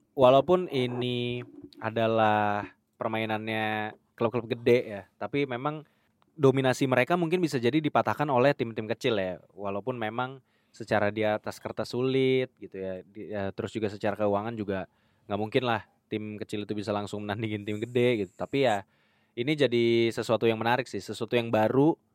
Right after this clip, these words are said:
yang gua rasa memang kita harus, eh,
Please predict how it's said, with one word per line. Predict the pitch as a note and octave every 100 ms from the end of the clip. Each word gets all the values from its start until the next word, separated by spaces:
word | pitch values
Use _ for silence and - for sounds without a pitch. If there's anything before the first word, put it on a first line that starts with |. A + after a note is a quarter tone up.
| _ _
yang | A2+ A2 A2 A2 A2
gua | G#2+ A2 A2
rasa | C#3+ C#3+ A#2
memang | A2 A2
kita | G#2+ C3+ B2+
harus, | A2+ A2 - - - _ _ _ _
eh, | A2 G#2+ G#2+ G#2+